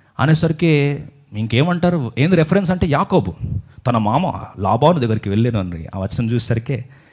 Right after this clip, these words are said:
ఇంకేం చేస్తారే, "పో బాబు" అన్నాడు. ఈయనకేంటి, ముందే ఇష్టపడ్డాడు వాళ్ళ అత్త కూతుర్ని, మామ కూతుర్ని. ఇప్పుడు వచనం చదువు కూడా లాబాను, మామ, కూతురు ఇవే వచ్చేసరికి డై-, సేవకుని దగ్గరికి వచ్చి అన్నాడు, "అంకుల్, వెళ్తాను అంకుల్" అని. పాపం ఆ సేవకుడు,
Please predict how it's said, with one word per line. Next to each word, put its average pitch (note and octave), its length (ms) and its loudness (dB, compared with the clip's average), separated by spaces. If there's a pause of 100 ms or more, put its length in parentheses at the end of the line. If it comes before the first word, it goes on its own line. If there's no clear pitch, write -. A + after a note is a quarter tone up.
(220)
ఇంకేం F#3+ 280 2
చేస్తారే, G3 260 2
"పో F#3 220 4
బాబు" F3 280 6
అన్నాడు. - 440 -4 (640)
ఈయనకేంటి, A3 680 2 (260)
ముందే G#3+ 280 6
ఇష్టపడ్డాడు A3 520 6
వాళ్ళ A#2 260 2
అత్త D#3 140 0
కూతుర్ని, E3+ 420 0 (340)
మామ D#3 160 4
కూతుర్ని. C3 440 -2 (580)
ఇప్పుడు A3+ 180 6
వచనం G#3+ 360 6
చదువు B3+ 120 4
కూడా B3 140 6
లాబాను, B3 540 6 (380)
మామ, G#3 520 8 (180)
కూతురు G#3+ 260 2
ఇవే G#3 140 4
వచ్చేసరికి G#3 680 2
డై-, F#3+ 260 4
సేవకుని G3+ 300 6
దగ్గరికి G3+ 180 4
వచ్చి F#3+ 160 4
అన్నాడు, F3+ 280 4 (380)
"అంకుల్, G#3 240 6
వెళ్తాను G3 320 6
అంకుల్" E3+ 240 0
అని. - 360 -6
పాపం C#3+ 240 4
ఆ D3 60 4
సేవకుడు, D3+ 600 4